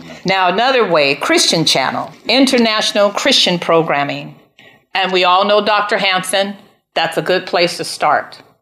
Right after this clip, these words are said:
Romans ten fourteen. "How then shall they call on him in whom they have not believed?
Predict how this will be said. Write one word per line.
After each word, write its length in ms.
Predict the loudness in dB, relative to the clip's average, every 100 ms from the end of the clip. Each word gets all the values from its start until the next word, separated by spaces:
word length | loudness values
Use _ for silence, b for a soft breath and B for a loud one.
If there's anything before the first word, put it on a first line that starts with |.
| -4
Romans 520 | 0 4 4 2 0
ten 340 | -2 0 2 2
fourteen. 680 | 2 2 0 -2 0 0 -2 -8 -18 B B B
"How 460 | -4 0 2 2 2
then 380 | 0 0 0 -2
shall 240 | -2 0
they 140 | -2
call 360 | -2 2 4 4
on 160 | 2 0
him 400 | 0 0 0 0
in 180 | -2
whom 320 | 2 4 4 4
they 160 | 4
have 180 | 2 2
not 460 | 0 0 0 -4 0
believed? 680 | 4 4 4 2 -2 -10